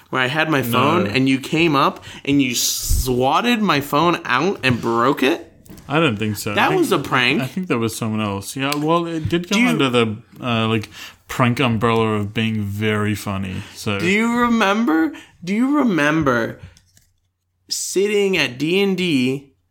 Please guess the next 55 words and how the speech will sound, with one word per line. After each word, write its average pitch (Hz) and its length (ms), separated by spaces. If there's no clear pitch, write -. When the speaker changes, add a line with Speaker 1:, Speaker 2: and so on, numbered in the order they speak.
Speaker 1:
and 180 160
it's 220 120
all 415 180
going 302 300
okay, 127 420
but 139 160
I 190 100
go 208 200
to 190 80
my 175 160
room 139 320
and 120 100
I 180 140
get 175 160
a 131 40
card 131 460
because 131 220
I 196 180
had 175 220
this 135 160
new 208 240
deck 202 280
that 123 100
I 123 40
was 123 140
really 220 240
excited 233 320
about 131 200
and 131 80
I 123 80
wanted 190 380
your 220 140
opinion 220 440
on 139 140
something, 127 480
and 139 100
I 131 80
handed 180 480
you 196 280
the 180 140
card 180 540
and 131 340
you 131 140
looked 160 300
me 160 120
dead 156 260
in 196 80
the 196 100
eye 202 120
and 127 180
you 117 140
ripped 185 240
it 202 100
in 196 120
half 165 500